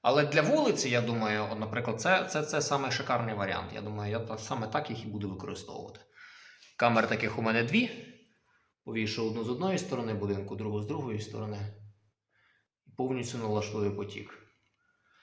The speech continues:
До речі, вставивши, після вставлення S D-карточки, вона почала записувати відео, можна навіть записувати в режимі двадцять чотири на сім з подальшим перезаписом. Ви потім можете передивлятися, воно підсвічує події, коли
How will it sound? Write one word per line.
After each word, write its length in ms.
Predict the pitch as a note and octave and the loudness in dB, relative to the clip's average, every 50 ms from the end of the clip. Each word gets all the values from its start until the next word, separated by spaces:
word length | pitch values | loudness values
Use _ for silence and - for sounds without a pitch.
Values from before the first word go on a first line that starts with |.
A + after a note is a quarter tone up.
| _ - - _ _ _ _ | _ -20 -20 _ _ _ _
До 140 | - C#3 E3 | 2 6 8
речі, 560 | G3 G#3+ G3+ - - F3+ F3+ F3+ - - - - | 8 8 8 8 8 8 8 6 6 2 -2 -2
вставивши, 600 | - - G3+ G3+ G3 G3+ - - - F#3+ F#3+ G3 G3 | 4 8 10 10 10 10 8 8 8 8 8 8 6
після 220 | F#3 F#3 F#3 F#3+ F3+ | 2 2 4 4 4
вставлення 480 | F#3 - G#3 F#3 F3+ F3+ F3 F3 F3+ | 6 8 10 10 10 10 8 6 6
S 120 | F#3+ F3 - | 4 2 2
D-карточки, 720 | C#3+ E3+ F3 F3 - A3+ A3+ A3 - A3 - - - E3 C#3+ | 0 0 0 4 6 8 8 8 8 6 4 2 2 0 0
вона 260 | B2+ D#3 E3+ F3 E3 | 2 4 6 6 6
почала 380 | E3+ F3+ - - E3 D#3+ E3 | 4 4 4 4 4 6 6
записувати 680 | D3+ C#3+ D#3+ - E3+ D3+ - - D3 C#3+ D3 C#3+ C#3+ D3 | 4 2 2 0 0 0 0 0 0 0 0 0 -2 0
відео, 400 | D#3 G3 A3+ G3+ G3 F3 D3+ C#3 | 0 2 2 4 6 6 6 6
можна 300 | C3+ C#3+ C#3+ C#3+ C#3 C#3 | 6 6 4 4 4 6
навіть 260 | C#3+ C#3+ C#3+ C#3+ B2+ | 6 6 6 6 4
записувати 540 | - C3+ - C#3+ C3 - C#3+ C3 B2+ - C3+ | 2 0 0 0 0 0 0 0 0 2 2
в 60 | C3+ | 4
режимі 340 | C3+ B2 B2+ C3 B2+ B2+ A2+ | 4 4 4 4 4 4 2
двадцять 380 | - C3 B2+ B2+ C#3 B2 - | 2 2 2 4 2 0 0
чотири 300 | - - - C#3+ C3 B2 | -2 -2 2 2 4 4
на 100 | B2+ C#3 | 4 2
сім 420 | C3+ - - G3+ A3+ A3 - - - - - - - - - | 2 2 2 2 2 2 0 -4 -8 -12 -14 -18 -20 -20 -20
з 60 | - - | -8 -4
подальшим 440 | - C3+ A#2 B2 A#2+ - - C3 A2 G#2+ | 0 4 6 6 6 6 4 0 0 2
перезаписом. 680 | A#2+ B2 B2+ A#2+ F3 F3 F3+ - - - - C3 A#2+ | 2 4 6 8 8 8 8 8 6 2 2 0 0
Ви 80 | A#2 | 0
потім 280 | - - B2 - C3+ A#2+ | 0 0 0 0 2 2
можете 300 | A#2+ A#2+ A#2 A2 - A2+ | 2 2 2 2 0 0
передивлятися, 760 | A2+ - B2 A#2+ A2 B2 A2+ B2 D3 E3 - F3 - - B2 | 2 2 4 4 4 4 8 10 10 10 10 8 4 0 0
воно 240 | A2 A#2 A#2+ A2+ A#2 | 0 0 -2 -2 -2
підсвічує 500 | B2+ A2+ - - A#2 A2 - - A2 G#2+ | -4 -4 -2 -2 -2 0 0 2 2 2
події, 480 | A2 A2+ B2 A#2 A#2 B2 A#2 A2 G#2 G2+ | 2 2 0 2 4 4 4 4 2 2
коли 520 | - A#2+ G#2+ G#2+ A2 G#2+ G2+ - G#2+ | 0 2 2 4 4 4 2 2 -2